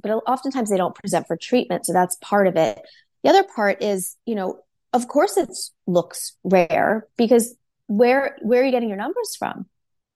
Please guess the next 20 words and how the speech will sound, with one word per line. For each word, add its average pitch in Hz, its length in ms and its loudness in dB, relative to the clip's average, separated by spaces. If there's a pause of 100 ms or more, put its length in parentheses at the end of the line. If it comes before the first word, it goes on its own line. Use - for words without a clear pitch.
(1700)
There's 240 480 4
no, 269 600 2
you 269 200 2
know, 240 140 4
no 247 200 4
one's 277 240 0
going 247 440 0
for 202 160 -8
treatment. 196 480 -4
It's 185 180 -6
all 214 220 6
secondhand. 190 920 -2
There's 196 240 0
no, 226 520 2 (1040)
of 214 120 0
course 381 240 6
it - 100 4
looks 196 240 2
rare, 175 420 2
but 214 260 4